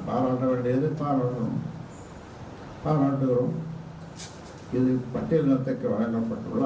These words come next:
அங்கீகாரம். மறுபடியும் ஒரு ஆனால் வருது.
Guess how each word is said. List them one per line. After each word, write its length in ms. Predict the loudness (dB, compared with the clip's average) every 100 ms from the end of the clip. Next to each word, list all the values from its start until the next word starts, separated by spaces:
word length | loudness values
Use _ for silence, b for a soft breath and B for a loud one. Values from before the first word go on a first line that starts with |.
| 2
அங்கீகாரம். 640 | 2 2 2 0 -2 -6 -8 -12 -16 -16 -16 -16 -14 -14 -14 0 2
மறுபடியும் 640 | 4 4 4 4 4 2 2
ஒரு 120 | 2 2
ஆனால் 280 | 2 4 4 0
வருது. 340 | -2 -4 -8